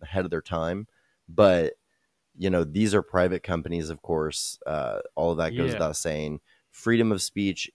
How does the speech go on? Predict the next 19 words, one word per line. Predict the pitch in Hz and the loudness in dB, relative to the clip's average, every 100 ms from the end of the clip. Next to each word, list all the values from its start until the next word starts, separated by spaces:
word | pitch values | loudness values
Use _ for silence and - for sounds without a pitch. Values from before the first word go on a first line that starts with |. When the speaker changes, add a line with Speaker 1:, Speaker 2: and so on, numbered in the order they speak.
| - | 0
Speaker 1:
is | 131 156 | 2 4
under | 165 147 120 | 2 4 4
attack | 92 - - 87 95 - | 4 0 0 0 0 -4
to | - | -4
a | 117 | -4
certain | - 127 117 | -2 -2 -2
extent, | 123 - 135 131 117 | -6 -4 -2 -2 -2
but | 90 80 - _ _ _ | 0 0 0 _ _ _
people | 120 101 | -2 2
are | 90 87 | 4 4
also | 90 - 87 | 2 -2 -4
using | 87 80 85 76 | -2 -2 -2 0
very | 80 80 62 | 0 0 -4
extremist | - - - 78 78 85 - | -8 -12 -10 -8 -6 -4 -6
speech | - 95 98 - - _ _ _ | -4 -4 -4 -8 -14 _ _ _
on | 82 85 | -4 -4
both | 71 85 | 0 -2
sides. | 80 78 73 87 107 - - _ _ _ - | -2 -4 -2 -2 -4 -12 -16 _ _ _ -4
And, | 104 101 90 82 76 | 0 2 2 -2 -6